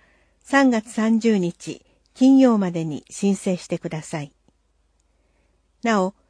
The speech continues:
四月以降も申請を受け付けますが、援助の対象は申請書提出の翌月からになります。申請先、学校教育課学務担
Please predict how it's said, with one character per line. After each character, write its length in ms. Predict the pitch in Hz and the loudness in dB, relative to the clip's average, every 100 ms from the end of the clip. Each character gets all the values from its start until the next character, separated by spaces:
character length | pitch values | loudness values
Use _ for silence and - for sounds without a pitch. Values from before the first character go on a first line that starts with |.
| _ _ | _ _
四 180 | - 262 | -4 0
月 260 | 294 302 269 | 0 0 -2
以 100 | 262 | -2
降 280 | 240 220 175 | -2 -2 -2
も 200 | - - | -4 -6
申 260 | - 247 247 | -2 0 0
請 220 | - 233 | 0 -2
を 140 | 214 | -2
受 200 | 208 240 | -2 -4
け 60 | - | -4
付 140 | 226 | -4
け 40 | 208 | -2
ま 120 | 208 | -4
す 140 | - | -6
が、 200 | 165 160 _ _ _ _ - | -8 -8 _ _ _ _ 0
援 240 | 254 269 | 6 6
助 120 | 233 190 | 6 0
の 120 | 185 | -2
対 240 | 196 202 | -4 -4
象 300 | - 196 175 | -4 -2 0
は 180 | 175 175 _ _ _ _ | -2 -4 _ _ _ _
申 300 | - 262 269 | -2 2 4
請 240 | - 247 | 4 2
書 240 | 247 226 190 | 2 -4 -4
提 260 | - 240 | 0 0
出 260 | 233 - 226 | 0 -6 -4
の 200 | 208 208 _ _ | -4 -6 _ _
翌 260 | 196 208 269 | -4 0 2
月 260 | 269 - | 2 0
か 120 | - 190 | -6 -4
ら 140 | 170 | -4
に 200 | 151 - | -8 -8
な 120 | 160 | -8
り 140 | 160 143 | -8 -8
ま 140 | 139 | -10
す。 420 | - - - _ _ _ _ _ _ _ _ _ _ _ _ _ _ _ _ _ _ | -12 -20 -20 _ _ _ _ _ _ _ _ _ _ _ _ _ _ _ _ _ _
申 280 | - 247 247 | 0 2 4
請 220 | 233 208 | 2 -2
先、 440 | - 196 - - _ _ _ _ _ _ | -4 -10 -10 -12 _ _ _ _ _ _
学 240 | - 214 - | -2 -2 2
校 200 | 277 262 | 4 4
教 320 | - 233 214 | 2 0 0
育 240 | 202 - | -4 -10
課 220 | - 185 - _ _ | -8 -8 -10 _ _
学 280 | 240 262 208 | -2 0 0
務 180 | 165 170 | 0 -2
担 280 | 170 165 | -6 -6